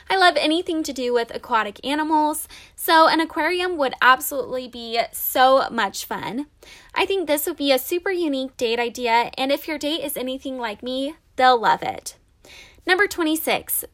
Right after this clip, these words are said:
go to an antique bookstore or C D store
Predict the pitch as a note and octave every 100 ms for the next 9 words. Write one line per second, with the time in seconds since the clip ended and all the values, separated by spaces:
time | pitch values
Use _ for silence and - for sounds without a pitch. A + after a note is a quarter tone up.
0 | _ _ - D4 E4 E4 D4+ D#4 A#3 -
1 | A#3 D4+ F4 F#4+ - B3 - - B3 A#3+
2 | C4 - A#3+ A3+ A3 - B3+ B3+ D#4+ E4+
3 | - D#4 D4+ D#4